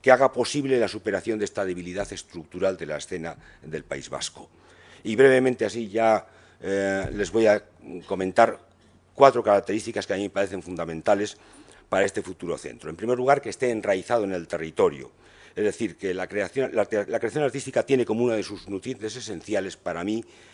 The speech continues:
la, las raíces culturales propias, el patrimonio de lo que otros han creado en nuestro país. En segundo lugar, y sin que sea contradictorio con lo anterior,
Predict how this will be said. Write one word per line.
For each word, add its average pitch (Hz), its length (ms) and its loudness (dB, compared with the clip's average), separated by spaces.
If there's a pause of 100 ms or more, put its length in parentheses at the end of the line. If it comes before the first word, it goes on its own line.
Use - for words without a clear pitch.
(340)
la, 101 380 2
las 104 180 0
raíces 123 360 0
culturales 95 480 0
propias, 73 520 4
el 95 140 -8
patrimonio 107 800 2 (240)
de 87 100 -8
lo 85 100 -2
que 92 140 -4
otros 104 240 -4
han 92 120 -4
creado 95 540 0
en 87 140 -6
nuestro 80 340 -10
país. 69 460 -12 (460)
En 120 100 2
segundo 147 340 6
lugar, 147 240 6
y 135 40 0
sin 127 120 -6
que 110 80 -4
sea 139 140 -2
contradictorio 117 480 -2
con 120 100 -4
lo 117 60 0
anterior, 123 420 2